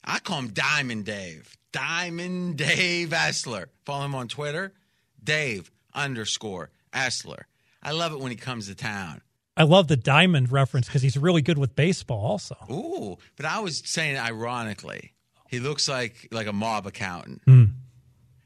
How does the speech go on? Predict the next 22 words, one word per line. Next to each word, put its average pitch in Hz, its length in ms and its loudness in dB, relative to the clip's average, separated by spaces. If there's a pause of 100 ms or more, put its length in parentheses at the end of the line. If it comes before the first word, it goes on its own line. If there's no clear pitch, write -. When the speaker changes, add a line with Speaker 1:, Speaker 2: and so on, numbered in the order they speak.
(140)
Speaker 1:
He - 60 -8
looks 208 180 -2
like 196 80 -4
someone's 185 300 -4
uncle 156 560 -6
or 185 300 -4
a 185 60 -4
mob 202 300 -2
accountant. 107 520 -8 (420)
But 143 120 -6
if 135 140 -6
someone's 190 320 -2
uncle 165 340 -6
was 151 240 -4
a 180 60 -6
mob 196 280 -4
accountant, 208 500 -6
they 170 100 -4
call 175 360 -8
him 123 100 -10
Diamond 101 460 -6
Dave. 87 400 -10